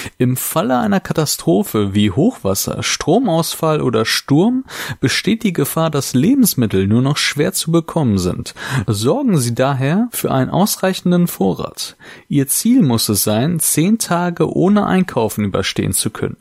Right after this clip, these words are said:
Die Lösung liegt in Ihrer Verantwortung. Ob und wie viel Sie vorsorgen, ist eine persönliche Entscheidung.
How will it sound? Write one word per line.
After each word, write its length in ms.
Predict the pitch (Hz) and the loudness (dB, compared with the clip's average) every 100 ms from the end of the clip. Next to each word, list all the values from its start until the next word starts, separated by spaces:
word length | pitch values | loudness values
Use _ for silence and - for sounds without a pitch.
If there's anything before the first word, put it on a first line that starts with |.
| - - 123 - | -14 -6 -4 0
Die 120 | 113 | 2
Lösung 500 | 117 180 202 208 190 | 4 4 2 2 2
liegt 300 | 139 156 - | 2 0 0
in 120 | 135 | -2
Ihrer 260 | 127 139 156 | 0 0 -2
Verantwortung. 800 | - 147 104 92 - - 90 - - | 0 -2 0 -4 -4 -4 -6 -6 -4
Ob 300 | 127 127 - | -4 -4 -2
und 320 | 147 175 - | 0 0 0
wie 120 | 120 | 0
viel 340 | 113 - 190 240 | 0 2 4 4
Sie 160 | 127 | 2
vorsorgen, 720 | 117 92 98 104 104 139 214 - _ - | 0 0 0 0 0 2 -2 -4 _ -4
ist 360 | 214 - - | -2 -2 -2
eine 180 | 120 143 | -2 -2
persönliche 580 | - 110 104 104 110 151 | -2 0 2 0 0 0
Entscheidung. 600 | 175 - 208 - - - | 0 0 -2 -4 -12 -20